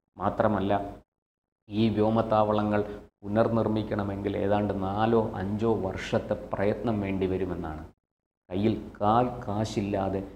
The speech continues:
ഗതികെട്ട് പട്ടിണിയും പരിവട്ടവുമായിട്ട് ഉഴലുന്ന പാകിസ്ഥാനെ സംബന്ധിച്ചിടത്തോളം ഇതൊന്നും അത്ര എളുപ്പമല്ല. വളരെ പെട്ടെന്ന് അപകടം തിരിച്ചറിഞ്ഞ പാകിസ്ഥാൻ വ-, വളരെ വേഗത്തിൽ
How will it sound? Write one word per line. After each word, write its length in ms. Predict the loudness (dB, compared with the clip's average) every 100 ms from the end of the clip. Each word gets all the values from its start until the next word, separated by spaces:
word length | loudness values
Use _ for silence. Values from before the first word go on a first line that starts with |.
| -20 _ 0
ഗതികെട്ട് 600 | 2 4 4 2 -2 -6
പട്ടിണിയും 720 | -6 -8 -6 -2 0 0 -2 -4
പരിവട്ടവുമായിട്ട് 880 | -2 0 2 0 0 -2 -4 -4 -4
ഉഴലുന്ന 440 | -2 0 -2 -2
പാകിസ്ഥാനെ 640 | -4 -4 -4 -4 -4 -4 -4
സംബന്ധിച്ചിടത്തോളം 960 | -6 -6 -4 -2 -2 -4 -4 -4 -6 -8 -20 -6
ഇതൊന്നും 440 | -2 0 -2 -4
അത്ര 240 | -6 -6 -4
എളുപ്പമല്ല. 760 | -2 -4 -2 -2 -2 -6 -10 -16 _ _ _ _ _ _ _ _
വളരെ 280 | -12 -2 0
പെട്ടെന്ന് 500 | 2 -2 -4 -4 -2
അപകടം 640 | -4 -6 -4 -2 -2 -4 -6
തിരിച്ചറിഞ്ഞ 560 | -6 -4 -4 -2 -4 -6 -12 _ _ _ -10
പാകിസ്ഥാൻ 640 | -6 -6 -8 -10 -8 -8 -14 _ _ _ _ _ _ _ _ -12
വ-, 240 | -6 -4 0
വളരെ 320 | 2 4 4
വേഗത്തിൽ 520 | 4 0 -2 -4